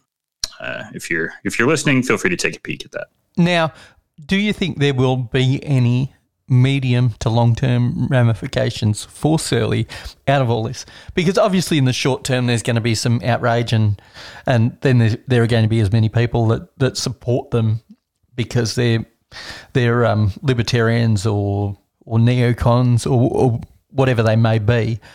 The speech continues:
Speaker 2: Um, but do you think there'll be any medium to long-term effects for, for a corporation like Surly?
Speaker 1: For a corporation, I don't, I don't know.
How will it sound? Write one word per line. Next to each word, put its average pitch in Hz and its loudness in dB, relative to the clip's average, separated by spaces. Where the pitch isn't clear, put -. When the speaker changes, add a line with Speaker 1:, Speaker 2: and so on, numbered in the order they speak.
Speaker 2:
Um, 131 0
but 151 -2
do - 0
you 180 2
think 196 -2
there'll 175 0
be 165 0
any 151 2
medium 123 4
to 127 -2
long-term 123 2
effects - -4
for, 120 -2
for 113 -2
a 139 -2
corporation 123 2
like 123 0
Surly? 165 -2
Speaker 1:
For 147 -2
a 135 0
corporation, 147 2
I 120 2
don't, 123 -2
I 123 2
don't 127 0
know. 104 2